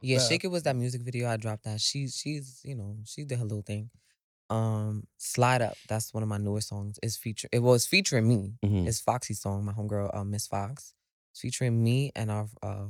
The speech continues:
Speaker 1: homeboy G six Cali.
Speaker 3: Mm-hmm.
Speaker 1: We was trying to shoot this video, but, uh,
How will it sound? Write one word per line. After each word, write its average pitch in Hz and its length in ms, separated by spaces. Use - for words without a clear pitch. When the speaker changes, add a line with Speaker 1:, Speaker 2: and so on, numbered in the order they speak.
Speaker 1:
homeboy 107 320
G 110 140
six - 240
Cali. 107 400
Speaker 3:
Mm-hmm. 90 180
Speaker 1:
We 120 140
was 131 260
trying 156 140
to 139 60
shoot 127 320
this 110 160
video, 104 340
but, 104 320
uh, 95 400